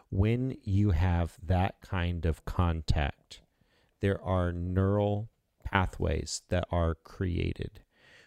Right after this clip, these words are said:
When you have that kind of experience through a screen, I'm talking about you right now. I'm not talking about the,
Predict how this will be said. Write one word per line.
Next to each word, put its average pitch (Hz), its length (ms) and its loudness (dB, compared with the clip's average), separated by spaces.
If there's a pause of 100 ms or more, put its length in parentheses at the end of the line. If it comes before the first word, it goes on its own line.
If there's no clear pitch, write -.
(220)
When 113 360 2
you 135 160 4
have 107 420 2
that - 240 -2
kind 101 320 -2
of 85 140 -2
experience 92 880 0
through 82 240 0
a 76 60 0
screen, 87 600 -4
I'm 80 100 -2
talking 156 200 -2
about 104 260 0
you 107 220 0
right 76 240 -2
now. 69 220 -8
I'm 82 60 -8
not 95 160 -6
talking 98 340 -2
about 82 280 -2
the, 98 80 2